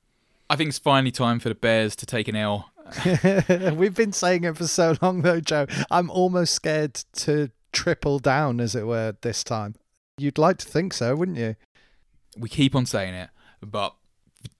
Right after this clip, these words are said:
Speaker 1: Bears have got to lose at some point. They should have got beaten by the Falcons last week, and if the Falcons weren't in self-destruct mode again, the Falcons would have beaten them. I think it was an error to go with Foles. Like I said, Foles will probably start this week.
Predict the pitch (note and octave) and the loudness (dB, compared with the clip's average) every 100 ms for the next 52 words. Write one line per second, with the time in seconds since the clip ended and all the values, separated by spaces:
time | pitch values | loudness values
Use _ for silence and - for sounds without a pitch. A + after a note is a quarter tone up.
0 | _ - C#3 - B2 - C3 C3 B2+ B2 | _ 0 0 0 -4 0 2 4 2 2
1 | - G2+ F#2 G2+ F2+ F2+ - _ _ - | -4 -10 -10 -8 -8 -10 -16 _ _ -4
2 | B2 - _ - - - F3+ D#3+ D3+ - | -4 -4 _ -8 -4 0 4 6 6 0
3 | - A#2 - - - - A2+ G2+ G#2+ G2+ | -4 -4 -4 -4 -4 -2 -2 -2 -6 -4
4 | G2+ - G#2 F#2 G2+ G2 G2 F#2+ - F2+ | -4 -6 -8 -6 -8 -4 -4 -4 -8 -10
5 | E2+ - - _ _ _ - G2 G2 G2 | -10 -12 -20 _ _ _ -4 -2 -2 -4
6 | G2 - - - A#2 A2 G#2 G2+ G2+ G2 | -8 -10 -10 -4 -4 -2 -4 -2 -2 -2
7 | F#2+ - F#2+ - - - - F2+ - F#2+ | -4 -6 -6 -8 -14 -10 -6 -6 -6 -8
8 | F#2 F#2 F#2 F#2 F2+ G#2 G2+ F2 - F#2 | -6 -6 -6 -8 -6 -6 -4 -6 -4 -6
9 | F2 - F#2 F2+ F#2 F2+ - _ _ _ | -6 -6 -8 -6 -8 -8 -14 _ _ _
10 | - C3 D3 C#3 B2+ B2+ - B2 A#2 A2 | -4 0 2 2 2 0 2 4 4 2
11 | - A2 G#2 - G#2 G#2+ G2+ F#2+ - A2+ | 0 0 0 0 -2 0 -4 -6 -2 0
12 | G#2+ - A2 G#2+ - - - - B2+ B2 | -2 0 0 0 -6 -12 -12 -6 2 2
13 | A#2 A#2+ B2 A2+ A2 - | 2 -4 -4 -4 -6 -12